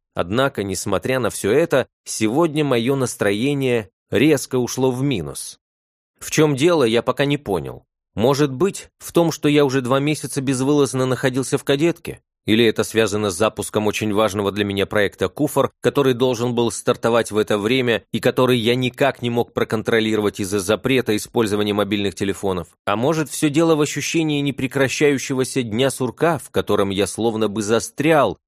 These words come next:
и ничего не мог с этим поделать? Или все же мог? Ведь у меня была возможность написать рапорт на имя начальника училища и просто свалить.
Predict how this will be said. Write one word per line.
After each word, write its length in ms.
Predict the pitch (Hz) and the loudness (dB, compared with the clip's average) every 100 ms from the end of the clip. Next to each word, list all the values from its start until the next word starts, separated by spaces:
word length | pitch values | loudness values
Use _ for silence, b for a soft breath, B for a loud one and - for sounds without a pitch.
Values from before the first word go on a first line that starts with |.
| - | -10
и 80 | 90 | -6
ничего 480 | 104 - 113 123 160 | -4 -2 0 2 2
не 140 | 139 | 2
мог 180 | 151 151 | 0 0
с 60 | 156 | -4
этим 220 | 147 151 | -4 -2
поделать? 580 | 165 156 180 95 76 _ _ - | 0 2 2 0 -6 _ _ -4
Или 180 | 87 107 | -2 -2
все 180 | - 156 | -2 -2
же 160 | 165 | 0
мог? 380 | 180 170 - - _ _ _ - | 0 0 -2 -8 _ _ _ -10
Ведь 240 | 92 104 107 | -4 -2 -2
у 40 | |
меня 220 | 104 101 | 0 0
была 320 | 90 101 120 117 | 0 2 2 2
возможность 800 | 113 101 131 143 139 123 - 95 | 0 0 0 0 -2 -4 -10 -6
написать 480 | 90 87 - 90 | -6 -4 -4 -2
рапорт 400 | 101 120 - 98 | 0 0 -2 -4
на 120 | 107 107 | -2 0
имя 140 | 101 | 0
начальника 540 | 98 - 117 107 95 | -2 -2 -2 -2 -2
училища 560 | 95 90 - 147 123 135 | -4 -2 -2 -2 -2 -4
и 60 | 127 | -2
просто 400 | 143 143 - 139 | 0 0 -2 -4
свалить. 520 | 156 160 180 - | 0 2 0 -4